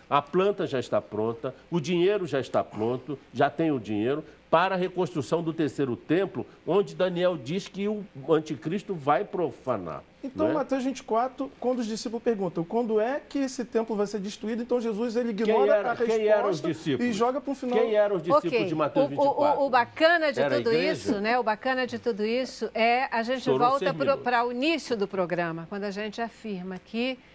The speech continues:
Speaker 3: os cristãos não têm dúvida a respeito do arrebatamento. A grande questão é em que momento ele acontecerá.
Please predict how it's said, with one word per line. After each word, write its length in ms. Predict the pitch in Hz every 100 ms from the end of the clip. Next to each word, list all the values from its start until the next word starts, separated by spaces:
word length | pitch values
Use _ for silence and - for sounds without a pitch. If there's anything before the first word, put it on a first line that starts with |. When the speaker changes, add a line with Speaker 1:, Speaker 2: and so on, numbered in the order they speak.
| -
Speaker 3:
os 200 | 254 269
cristãos 600 | - 277 - 233 202 196 196
não 380 | 240 262 277
têm 260 | 269 254 247
dúvida 580 | 208 247 190 180 151 139 - - - -
a 80 |
respeito 580 | 220 233 233 226 220 214
do 140 | 196 208
arrebatamento. 880 | 202 208 202 196 208 185 165 165 175
A 60 |
grande 480 | 175 202 233 240 233
questão 460 | 226 226 - 165 175
é 80 |
em 40 | 202
que 160 | 320
momento 440 | 330 277 208 202 208
ele 160 | 202
acontecerá. 880 | 202 202 208 196 202 196 226 208 160